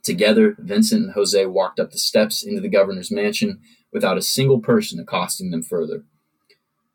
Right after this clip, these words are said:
"Do you have that effect on everyone?" Jose asked.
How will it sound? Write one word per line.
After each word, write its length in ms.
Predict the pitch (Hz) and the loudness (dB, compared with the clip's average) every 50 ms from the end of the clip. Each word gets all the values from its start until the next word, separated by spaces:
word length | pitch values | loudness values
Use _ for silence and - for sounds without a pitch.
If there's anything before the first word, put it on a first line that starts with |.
| _ - _ | _ -20 _
"Do 120 | - 117 | -10 -6
you 220 | 110 110 113 127 - | -4 -2 0 2 2
have 140 | 151 147 143 | 2 4 4
that 180 | 147 131 120 | 6 6 6
effect 340 | 104 107 - 127 120 120 - | 2 2 2 2 2 2 2
on 160 | 107 95 92 | -2 -2 2
everyone?" 400 | 98 107 110 120 123 120 123 123 120 | 2 4 6 8 8 8 6 6 4
Jose 380 | 117 120 113 110 123 120 120 | 4 4 4 6 6 6 6
asked. 400 | 123 123 127 127 - - - - | 6 4 2 0 -2 -6 -8 -18